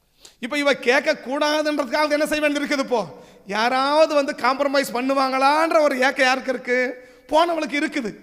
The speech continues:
சரியா? இப்ப யாராவது வந்து என்ன செய்யணும்? கூ-, கூட்டின்னு போயிட்டு, "சரி நான் பேசிக்கிறேன் வா, நீ ஒண்ணு, ஒண்ணு, ஒண்ணும் சொல்ல மாட்டேன், நான் பண்ணிக்கிறேன் வா, நீ போய் பாரு, என்ன வருதோ நான் பாத்துக்கிறேன்,"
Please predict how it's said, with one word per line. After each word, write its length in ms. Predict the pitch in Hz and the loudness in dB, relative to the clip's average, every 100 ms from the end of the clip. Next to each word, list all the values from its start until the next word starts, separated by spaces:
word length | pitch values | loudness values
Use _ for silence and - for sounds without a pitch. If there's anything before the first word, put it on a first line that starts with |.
| - | -10
சரியா? 280 | 226 220 226 - - - _ _ _ - _ | -6 -6 -8 -14 -16 -18 _ _ _ -20 _
இப்ப 140 | - | -12
யாராவது 640 | 196 214 269 302 320 320 302 | -2 2 2 2 2 2 2
வந்து 80 | |
என்ன 120 | 302 302 | 2 0
செய்யணும்? 240 | 285 233 | 0 -2
கூ-, 160 | 254 - | -4 -6
கூட்டின்னு 200 | 294 269 | -4 0
போயிட்டு, 440 | 269 262 180 - - | 0 0 -6 -10 -4
"சரி 180 | 254 | -2
நான் 120 | 262 233 | -2 0
பேசிக்கிறேன் 420 | 269 214 247 247 | 0 -2 -2 -2
வா, 140 | 247 - - | -2 -4 -8
நீ 80 | 233 | -4
ஒண்ணு, 180 | 269 | -2
ஒண்ணு, 240 | 254 254 247 | -2 -4 -4
ஒண்ணும் 260 | 233 254 | -6 -6
சொல்ல 160 | 254 254 | -4 -4
மாட்டேன், 200 | 247 240 | -4 -4
நான் 80 | 214 | -4
பண்ணிக்கிறேன் 300 | 247 240 233 | -4 -2 0
வா, 180 | 233 233 - | 0 -2 -8
நீ 80 | 220 | -4
போய் 120 | 247 | -4
பாரு, 380 | 226 233 220 185 | 0 -2 -2 -4
என்ன 200 | 220 262 | -4 -2
வருதோ 140 | 240 | -2
நான் 180 | 247 233 | -4 -2
பாத்துக்கிறேன்," 440 | 233 247 220 233 | -2 -2 -4 -6